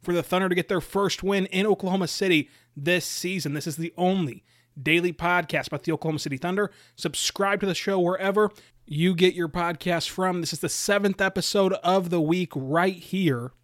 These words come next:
So if you have missed any episodes, go back and listen, because on today's show, we're gonna talk about S G A, talk about Lou Dort, Kenny Hustle, Isaiah Roby, debut a brand new segment, and so much more. Again, we're gonna be back right after the seventy-sixers game as well,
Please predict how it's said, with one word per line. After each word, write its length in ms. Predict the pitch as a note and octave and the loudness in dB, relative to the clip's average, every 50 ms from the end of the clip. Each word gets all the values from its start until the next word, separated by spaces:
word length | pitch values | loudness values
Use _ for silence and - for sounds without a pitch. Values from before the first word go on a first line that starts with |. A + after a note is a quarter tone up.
| _ _ _ _ - | _ _ _ _ -10
So 160 | - - D#3 | -4 -2 -2
if 100 | C#3+ F3 | 0 2
you 80 | F3+ | 2
have 120 | E3+ D3 C3 | 0 2 0
missed 340 | C#3+ D#3 F#3+ G3+ - - - - | 0 0 0 0 0 -4 -4 -4
any 240 | F3 F#3 F#3+ F#3+ F#3 | -2 -2 0 0 -2
episodes, 480 | D#3+ - E3 - - F#3 F3 D#3+ - | -2 -4 -4 -2 0 0 0 0 0
go 120 | - C#3+ B2+ | -2 -4 -4
back 320 | - D3+ D3 D3+ D#3 - | -2 -2 -2 -2 -2 -2
and 160 | D#3+ C3+ C#3 | -4 -4 -4
listen, 240 | D#3 D#3+ - - E3 | -4 -2 -2 -2 -2
because 200 | D3+ C#3 C#3+ C3+ | -2 -2 -2 -2
on 100 | C#3+ C#3 | -4 -4
today's 280 | - C#3+ D3 D3+ D3+ - | -4 -2 -2 -2 0 0
show, 340 | - F3 D#3 D3+ D3 - - - - - _ - | 2 2 4 4 2 0 -4 -14 -20 -20 _ -10
we're 120 | D3+ C#3+ | -6 -2
gonna 180 | C#3 D#3 D3+ C3+ | -2 -2 -2 -2
talk 340 | - - - F3 E3+ E3 | -4 -4 -4 -4 -4 -4
about 180 | F3 E3 D#3+ D3+ | -2 -2 0 0
S 180 | D#3 D3 - - | 0 0 -2 -4
G 260 | - D3 C#3 C#3 C#3 | -4 -2 0 0 0
A, 160 | C3 B2 A#2+ | 0 -2 -4
talk 260 | - - F3 F3 - | -4 -4 -4 -2 0
about 180 | F3 F3+ E3 D3+ | 0 -2 -2 0
Lou 220 | D3 D3+ D3+ D3 | 0 -2 -2 -2
Dort, 320 | B2+ - D#3 C#3+ A#2+ - - - - _ _ _ - | 0 0 0 0 0 -2 -8 -18 -20 _ _ _ -4
Kenny 340 | - G3 G3+ G3+ G3 E3+ | 0 0 2 2 2 0
Hustle, 460 | D3+ - - F#3+ F3+ - - - A#2+ - | 0 0 0 0 0 0 -2 -4 -6 -4
Isaiah 420 | - C#3 C3+ - G3 G3+ G3 F3+ | -4 -4 -2 0 0 0 2 2
Roby, 500 | D#3+ D3+ D3 F3+ F#3+ F#3 E3+ C#3+ C3 A#2+ - - - - - - | 2 2 2 4 4 4 4 2 0 -4 -8 -14 -20 -20 -10 -2
debut 420 | B2+ F3 F3+ G#3 G#3+ F#3+ G3 G#3+ G3+ | 2 4 4 4 4 4 4 4 4
a 40 | F3+ | 2
brand 640 | D3 B2+ D3 D#3 E3 F#3 F#3+ G3+ A3 A3+ A#3 A3 G#3 | 2 -2 -4 -2 0 0 0 0 0 0 0 0 2
new 220 | G3 F#3+ G3+ G3 | 2 2 0 0
segment, 480 | - - - G#3+ G3 F#3+ E3 E3+ E3+ D#3 | -2 -2 0 0 0 0 0 -2 -2 -2
and 140 | D3 C#3+ - | -4 -4 -4
so 320 | - - - F3 F3 F3 | -4 -4 0 0 2 2
much 280 | E3+ D#3+ D3+ - - - | 0 0 -2 -4 -4 -2
more. 320 | F3+ F#3+ G3 G3+ G3 F#3 - - - _ _ _ _ _ | 0 0 2 2 2 0 -4 -10 -20 _ _ _ _ _
Again, 320 | - C#3+ C#3 D3 E3 D#3 C#3 | -8 -4 0 2 2 2 2
we're 60 | C#3+ | 0
gonna 80 | D3 D3 | -2 -2
be 60 | D3 | 0
back 260 | C#3 D3+ D3 C#3 - | 0 0 0 -2 -2
right 120 | D3+ D3+ D3 | -2 0 0
after 180 | D#3 C#3+ - | 0 0 -2
the 60 | D3 C3 | -4 -6
seventy-sixers 480 | - E3 D3 C3+ - D#3+ - D3+ C3+ | -4 -4 -4 -4 -6 -8 -8 -10 -8
game 200 | - D#3 D3+ C#3+ | -6 -4 -4 -4
as 100 | C3 B2 | -4 -2
well, 260 | C#3+ D#3+ D3 C3 - | 0 0 0 0 -2